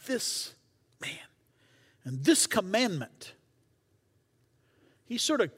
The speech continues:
cuts through all of the, I don't know if there is any, I don't feel much in here,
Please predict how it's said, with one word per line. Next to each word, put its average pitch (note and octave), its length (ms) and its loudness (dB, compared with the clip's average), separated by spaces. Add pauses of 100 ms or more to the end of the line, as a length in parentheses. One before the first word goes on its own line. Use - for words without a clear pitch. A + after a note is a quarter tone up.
(100)
cuts - 300 -4
through A#3 220 6
all A#3+ 360 6
of E3+ 140 2
the, B2+ 180 -2 (1300)
I F3+ 100 -2
don't F#3 100 0
know E3 120 0
if E3+ 120 2
there F3 140 4
is G3+ 200 4
any, C#3+ 280 -2
I E3 120 -2
don't A3 160 0
feel G#3 220 2
much E3 240 0
in E3+ 80 -2
here, C3 300 -2